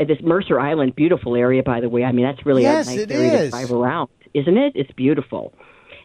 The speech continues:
Speaker 1: So, uh, he's, uh, he was arrested because apparently what happened,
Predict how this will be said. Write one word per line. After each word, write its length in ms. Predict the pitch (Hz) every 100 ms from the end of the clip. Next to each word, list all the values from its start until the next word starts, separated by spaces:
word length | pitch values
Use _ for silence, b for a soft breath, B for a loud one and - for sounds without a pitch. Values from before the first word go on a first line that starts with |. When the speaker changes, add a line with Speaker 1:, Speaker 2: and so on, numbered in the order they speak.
| - -
Speaker 1:
So, 280 | 185 160
uh, 120 | 147 143
he's, 280 | 190 185
uh, 140 | 160 160
he 200 | 185 208
was 140 | 208
arrested 580 | 190 240 - 440 196 135 B B
because 220 | 226 240 226
apparently 380 | 247 339 427 254
what 100 | 202
happened, 320 | 233 240